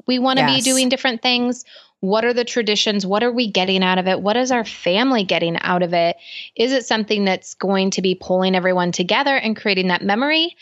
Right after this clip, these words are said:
Speaker 1: And let's face it, some of the best memories come from things that are not necessarily planned,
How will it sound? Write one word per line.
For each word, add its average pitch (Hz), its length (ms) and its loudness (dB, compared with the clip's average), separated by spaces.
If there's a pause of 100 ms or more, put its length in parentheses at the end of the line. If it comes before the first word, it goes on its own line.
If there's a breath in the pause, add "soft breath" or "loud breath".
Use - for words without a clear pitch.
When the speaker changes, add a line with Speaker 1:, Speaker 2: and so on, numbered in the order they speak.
(240 loud breath)
Speaker 1:
And 240 160 0
let's 330 160 -2
face 247 320 -2
it, - 180 -2
some 240 240 -2
of 330 220 -2
the 330 160 0
best 170 280 -2
memories 196 540 0 (140)
come 214 280 0
from 220 220 0
things 190 360 0
that 185 100 0
are 185 100 2
not 190 240 0
necessarily 175 640 0
planned, 180 600 0